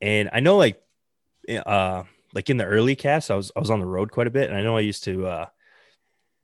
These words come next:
talk about some of my hotel stays and different things, but, um, stayed at the Fairfield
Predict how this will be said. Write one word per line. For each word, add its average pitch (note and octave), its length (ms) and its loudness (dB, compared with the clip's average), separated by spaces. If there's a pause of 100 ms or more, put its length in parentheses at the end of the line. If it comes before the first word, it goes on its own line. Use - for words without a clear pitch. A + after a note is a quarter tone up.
talk G2 260 0
about F#2 440 -4
some - 180 -8
of F#2+ 100 -4
my F2 240 -6
hotel F#2+ 500 -6
stays G#2+ 560 -4 (160)
and A2+ 80 -8
different A#2 280 -6
things, B2+ 320 -6 (680)
but, G#2+ 320 0
um, G2 440 2 (2000)
stayed D3 280 0
at D3+ 60 -4
the C#3 60 -2
Fairfield C3+ 680 2